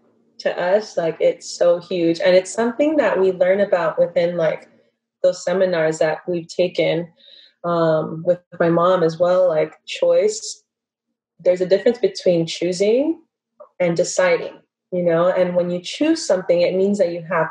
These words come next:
options. You know, you're just simply, you're choosing it because you're choosing it. That's it, period. It doesn't mean anything, like, you're just choosing it. Um, but when you decide something, when you decide on one thing,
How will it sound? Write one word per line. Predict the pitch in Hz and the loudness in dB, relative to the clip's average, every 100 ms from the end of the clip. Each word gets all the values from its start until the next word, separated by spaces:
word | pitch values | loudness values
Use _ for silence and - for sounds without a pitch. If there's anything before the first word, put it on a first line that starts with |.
| - | -2
options. | 196 - - - - 170 - | -2 -2 -2 -4 -6 -14 -4
You | 185 | 0
know, | 180 | 2
you're | 170 180 | 2 2
just | 180 202 - | 2 0 0
simply, | 277 269 294 | -2 0 0
you're | 277 285 | 2 2
choosing | 370 381 370 | 2 2 2
it | - | 0
because | 311 330 | -2 -2
you're | 339 | -2
choosing | - 415 427 262 | 0 0 0 0
it. | - - | 0 -2
That's | 240 - | -6 -4
it, | 339 277 - | 0 0 -2
period. | 302 330 262 156 - _ _ _ | -6 -2 0 -2 -6 _ _ _
It | 214 | -2
doesn't | 226 262 254 | 0 0 -2
mean | 247 269 | 0 2
anything, | 294 311 302 233 240 285 | 2 0 -2 0 0 -2
like, | 254 214 214 | -2 -2 -2
you're | 220 | -2
just | 220 220 | -2 -4
choosing | - 302 220 151 | -4 -2 -2 -2
it. | - _ _ _ _ - | -6 _ _ _ _ -4
Um, | 208 208 202 190 180 - _ _ _ | 2 2 4 0 -2 -18 _ _ _
but | 202 | -2
when | 196 208 | 0 2
you | |
decide | 208 214 - 240 302 320 | 2 0 0 0 0 0
something, | - 220 220 196 190 | -2 -2 0 0 0
when | 190 196 | 0 0
you | 190 | -2
decide | 196 - - 214 226 226 214 208 208 _ _ _ _ _ _ _ _ _ _ _ _ _ | -6 -6 -4 0 0 2 0 -2 -6 _ _ _ _ _ _ _ _ _ _ _ _ _
on | 190 190 | -2 0
one | 190 190 | 0 0
thing, | 247 254 220 196 196 | 0 0 0 -2 -4